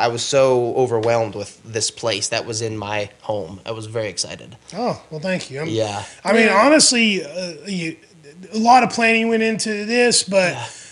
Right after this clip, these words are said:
Speaker 2: the, what you're describing, like, the feeling, we hear similar, we get similar compliments from all types of artists about this
Speaker 3: Mm-hmm.
Speaker 2: place, and it's probably just, na-, you know, me being naive, just, you know,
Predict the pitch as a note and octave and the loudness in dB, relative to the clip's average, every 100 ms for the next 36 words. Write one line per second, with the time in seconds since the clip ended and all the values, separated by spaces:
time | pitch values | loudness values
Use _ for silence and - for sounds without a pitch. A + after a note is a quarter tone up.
0 | - - D#3+ F3+ F3+ E3+ D#3+ E3+ A#3+ B3 | -20 -16 -2 2 4 2 -2 0 4 4
1 | C4 A3 G3 - A3 A#3 A3 G3+ F#3+ D#3+ | 4 2 0 4 6 6 6 2 0 -2
2 | D#3 A3+ A#3 G#3+ F#3+ G#3+ G3 A#3+ A3 F#3+ | -4 -2 0 0 2 2 2 2 2 0
3 | D#3 - - C4 A#3+ A3 G3+ F#3 E3 C3 | -2 -2 0 2 2 2 2 0 -2 -8
4 | - _ _ F#3 D3+ A3+ B3 G#3 - B3 | -18 _ _ -16 -10 -2 0 2 2 2
5 | G3+ F3 G#3+ G#3+ G3+ F3 - F3 D3+ D3+ | 0 0 0 0 0 -4 -4 -6 -8 -2
6 | G3+ G#3+ G3+ E3 F3 G3+ A3 F#3+ - F3+ | 0 4 2 2 2 2 4 2 0 2
7 | F#3+ F3 F#3+ G#3+ A3+ - F3 D3+ - - | 2 0 4 6 6 4 0 -6 -12 -20
8 | - - - D4 F4+ B3+ G3 G3+ F#3+ - | -20 -6 4 6 8 6 4 2 -2 -2
9 | D3 B2 - - F#3+ G3+ F#3 F#3+ E3 G3+ | -8 -20 -20 -14 -8 -2 -2 -2 -10 -8
10 | E3+ G3 F#3 G3 F3+ D#3+ E3+ G#3+ D3+ E3+ | -4 -4 -2 -2 -2 -2 0 -2 -4 -4
11 | D3 G3+ F3 F3 | -6 -6 -8 -8